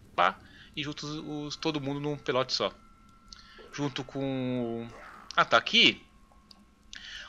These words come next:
Como essa minha, ela é elétrica, eu posso tá colocando também aquele, aquele amuleto, o anel de Hydra no lugar disso aqui, tá? Dos lunáticos aqui. Até mais interessante. E é por isso que eu não dropei ainda mais um outro, mas pra tá colocando aqui o dela também,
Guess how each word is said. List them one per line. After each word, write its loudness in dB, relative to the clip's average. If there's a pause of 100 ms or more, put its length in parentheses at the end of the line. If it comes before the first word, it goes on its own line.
Como 6
essa 6
minha, 4
ela 6
é 8
elétrica, 8
eu 0
posso 0
tá 4
colocando 0
também 2
aquele, -2
aquele -10
amuleto, -6
o 2
anel 6 (320)
de -4
Hydra -2
no -8
lugar 0
disso -8
aqui, -10
tá? -4
Dos -12
lunáticos -6
aqui. -16
Até -6
mais 0
interessante. -4 (520)
E 6
é 6
por 4
isso 4
que 2
eu 4
não -2
dropei 8
ainda 4
mais 6
um -2
outro, 2
mas 2
pra -4
tá 0
colocando -2
aqui -4
o -6
dela 0 (440)
também, 2